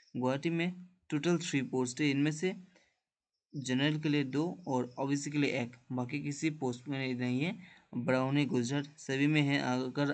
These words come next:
आप दूसरे किसी पोस्ट में करना चाहते हो, किसी, अ, सेंटर में,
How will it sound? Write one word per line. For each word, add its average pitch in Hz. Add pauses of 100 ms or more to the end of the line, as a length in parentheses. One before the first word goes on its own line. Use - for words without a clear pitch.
आप 143
दूसरे 135
किसी 156 (420)
पोस्ट 131
में 143
करना 131
चाहते 135
हो, 151
किसी, 143
अ, 131
सेंटर 120
में, 170